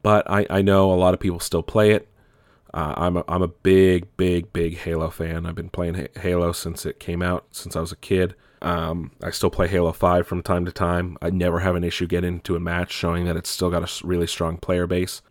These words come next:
Plays a lot of swat. Uh, yeah, ev-, every month and a half I usually play. Try to get ranked. I'll get ten matches in so I can at least get ranked for that current season.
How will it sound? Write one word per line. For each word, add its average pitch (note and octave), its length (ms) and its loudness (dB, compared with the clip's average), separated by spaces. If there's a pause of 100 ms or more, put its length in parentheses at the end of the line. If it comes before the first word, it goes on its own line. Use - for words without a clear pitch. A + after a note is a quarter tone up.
Plays - 300 0
a F2 80 0
lot F2+ 220 6
of E2+ 40 0
swat. E2+ 540 0
Uh, G2+ 300 6
yeah, G2+ 160 4
ev-, F#2+ 240 2
every G#2+ 200 4
month G#2 360 4
and F#2 100 2
a - 40 0
half G2 300 0
I G2+ 60 0
usually G2 300 -2
play. F#2 480 2
Try - 180 6
to F#2 60 6
get F2+ 160 0
ranked. F2+ 340 2
I'll F2 100 4
get E2+ 200 -4
ten F2+ 180 -2
matches E2+ 400 -2
in F2 140 0
so - 120 -4
I E2 40 -2
can - 120 -6
at D#2+ 120 -6
least - 180 -4
get - 160 -4
ranked E2+ 300 -2
for - 140 -2
that E2 200 -4
current E2 280 -4
season. F2 500 -4